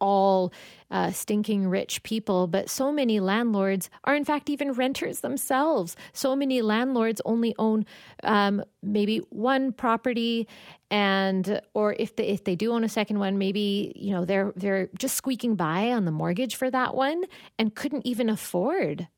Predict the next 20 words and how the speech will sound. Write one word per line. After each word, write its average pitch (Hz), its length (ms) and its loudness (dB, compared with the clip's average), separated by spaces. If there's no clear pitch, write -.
to 208 120 -4
go 180 300 2
this 170 300 -2
many 175 240 0
months 170 440 -2
without 175 560 0
paying 175 340 -2
that 165 200 -2
mortgage, 170 640 -2
uh, 165 220 -2
based 170 320 -2
upon 175 360 -2
the 165 320 -4
rental 185 420 0
that 165 120 -2
they're 170 100 -2
getting 170 300 0
from 180 160 -4
the 180 100 0
tenants. - 560 -4